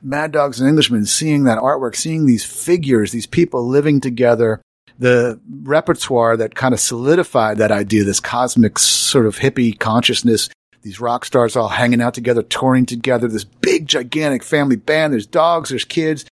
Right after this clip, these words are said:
That just was, like, such a magical thing to me. Never mind the fact that the music was everything I loved about rock and roll, which I don't think I necessarily would have been art-,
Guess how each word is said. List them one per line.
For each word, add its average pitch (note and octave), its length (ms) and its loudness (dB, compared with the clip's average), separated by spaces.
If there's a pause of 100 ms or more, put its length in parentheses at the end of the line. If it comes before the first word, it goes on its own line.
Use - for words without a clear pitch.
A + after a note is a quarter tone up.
(280)
That F3 200 2
just - 240 0
was, C3+ 160 -2
like, B2+ 180 2
such - 300 -2
a C3+ 60 0
magical A#2+ 560 0
thing G3 220 0
to C#3+ 100 -2
me. A2 80 2
Never D#3 480 2
mind C#3 420 -2
the G#2+ 80 -8
fact B2 280 0
that A2 100 -8
the A2 80 -4
music C#3 560 2 (460)
was B2+ 180 -2
everything D3+ 340 -2
I A#2+ 220 0
loved D3 420 0
about A2 280 -2
rock G#2+ 260 -4
and G#2+ 100 2
roll, A2+ 240 4
which A2+ 260 0 (260)
I B2 80 -2
don't D#3 180 0
think D#3 180 -2
I D3 60 4
necessarily C3 560 2
would A#2 140 2
have G#2 100 -2
been A2+ 140 2
art-, G2+ 180 -2